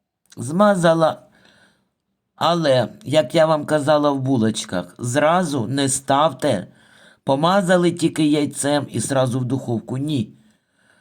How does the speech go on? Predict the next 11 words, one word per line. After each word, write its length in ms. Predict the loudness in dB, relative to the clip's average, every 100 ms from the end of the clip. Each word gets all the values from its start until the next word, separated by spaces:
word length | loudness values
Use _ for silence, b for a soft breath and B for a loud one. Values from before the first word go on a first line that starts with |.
| b b
Хай 260 | 0 2 4
воно 280 | 2 2
постоє. 600 | 2 0 0 0 2 2 0
От 160 | -4
включили 560 | -4 -4 0 0 2 2
духовку, 760 | 0 -2 -2 -2 -4 -6 -8 b b b b b
що 200 | -8 -4
вже, 320 | -2 0 -2 -4 -4
і 140 | -2
зразу 440 | 0 0 0 0 0
мажте. 520 | 0 -2 -4 -8